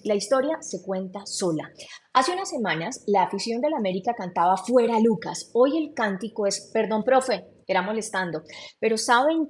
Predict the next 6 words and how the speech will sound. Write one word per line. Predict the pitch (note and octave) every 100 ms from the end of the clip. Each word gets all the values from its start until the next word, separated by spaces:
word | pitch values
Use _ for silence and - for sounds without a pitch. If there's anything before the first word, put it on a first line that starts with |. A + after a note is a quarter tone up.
| -
qué | C4+ E4 - - -
necesitó | A3 A3 A3+ G#3+ G3+ E3+ _ C#4 C#4
para | C#4+ C#4+ C#4
que | F#3+ F3
esto | E3+ B3+
sucediera? | C4+ C4 F#3 E3+ G#3 G#3+ C4